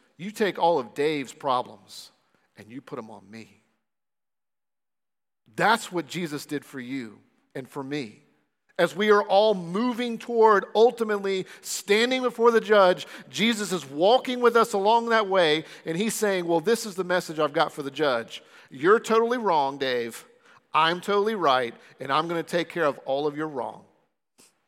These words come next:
And I left heaven to come and do it.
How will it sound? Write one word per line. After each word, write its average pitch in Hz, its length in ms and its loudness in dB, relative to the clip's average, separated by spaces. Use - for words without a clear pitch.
And 135 140 -4
I 156 100 4
left 180 340 2
heaven 123 340 -2
to 131 100 -12
come 135 460 -6
and 135 200 -10
do 113 160 -10
it. - 260 -20